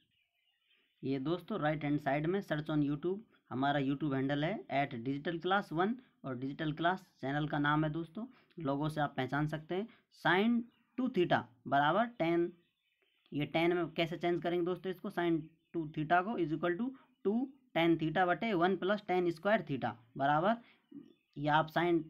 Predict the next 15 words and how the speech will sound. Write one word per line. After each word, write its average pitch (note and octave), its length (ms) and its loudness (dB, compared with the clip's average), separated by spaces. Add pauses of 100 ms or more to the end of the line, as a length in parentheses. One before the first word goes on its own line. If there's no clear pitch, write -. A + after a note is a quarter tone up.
(100)
टू F#3 120 2
theta E3 300 2
को F#3+ 60 -4
इस G3 120 -4
प्रकार F3 340 2
भी E3 100 2
लिख D#3+ 120 -2
सकते D#3 220 -4
हैं। E3 80 0
बराबर D#3+ 300 4
का E3 80 -2
मतलब E3+ 240 0
है F#3 80 -2
दोस्तों G#3+ 260 -6
इसे B3+ 240 -2